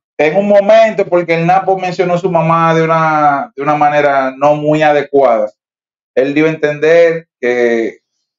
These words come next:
que no iba a guerrear más, que ya se iba a esa-, se iba a quedar eso ahí. Y yo le di el beneficio de la duda, entendiendo de que a lo mejor, en su opinión personal, él entendía que el Napo no había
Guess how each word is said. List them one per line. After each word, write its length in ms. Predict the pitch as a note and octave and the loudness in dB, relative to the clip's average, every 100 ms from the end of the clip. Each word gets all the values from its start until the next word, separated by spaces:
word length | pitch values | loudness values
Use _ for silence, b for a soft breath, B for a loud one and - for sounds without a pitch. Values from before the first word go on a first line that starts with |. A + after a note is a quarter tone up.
| _ _ _ _ | _ _ _ _
que 200 | - C3 | -4 -2
no 140 | C#3+ | -2
iba 160 | D#3+ D#3 | 2 2
a 60 | |
guerrear 360 | D3+ C#3+ D3 C#3+ | 0 0 0 0
más, 440 | F3 G3 F#3+ F3+ | 0 0 2 0
que 180 | D3 C#3 | -2 -2
ya 220 | C#3+ D#3 | 0 0
se 120 | D#3 D#3+ | 0 0
iba 120 | D3+ | 0
a 40 | |
esa-, 280 | D3+ D#3 - | 0 -2 -4
se 140 | - | -8
iba 140 | C#3+ D3 | 0 0
a 60 | |
quedar 200 | D3 D3 | 2 -2
eso 200 | D3 D#3 | 0 2
ahí. 300 | D3+ D3 C#3+ _ _ _ _ _ _ | 2 2 -4 _ _ _ _ _ _
Y 180 | D3+ D#3+ | -2 2
yo 120 | F3+ | 2
le 140 | G3 | 2
di 80 | G3 | 2
el 120 | G3+ | 0
beneficio 480 | G3+ G3 F#3+ F#3+ G3 | 2 0 0 0 0
de 80 | G3+ | 2
la 140 | G#3 | 2
duda, 520 | G#3 G#3 F#3 F3 E3+ D#3+ | 2 2 4 4 2 0
entendiendo 480 | D#3+ D#3+ E3+ F3 | -2 -2 -2 0
de 180 | F3+ F3+ | 0 0
que 100 | F#3 | 0
a 60 | F3 | 2
lo 120 | F3 | 2
mejor, 540 | F3 F3 G3+ F#3+ F#3 - _ - | 2 2 2 2 -2 -12 _ -8
en 120 | D3 | -6
su 160 | - D#3+ | 0 -2
opinión 560 | D#3+ D#3+ D#3+ F3+ E3 | 0 0 2 0 0
personal, 520 | G3 F3+ F#3+ F#3 E3+ | -4 -2 -4 0 0
él 120 | D#3 D#3+ | 0 -2
entendía 720 | E3 E3+ E3+ F3 E3+ D#3 - _ _ _ _ _ | -2 -2 -2 -2 0 0 -2 _ _ _ _ _
que 120 | C#3+ | -2
el 120 | C#3+ | 0
Napo 320 | D3+ E3 E3 E3 | 0 -2 0 0
no 120 | D#3+ | 2
había 760 | D#3 D#3 D#3 D#3 C#3 B2 G#2+ | 2 2 4 4 4 2 -2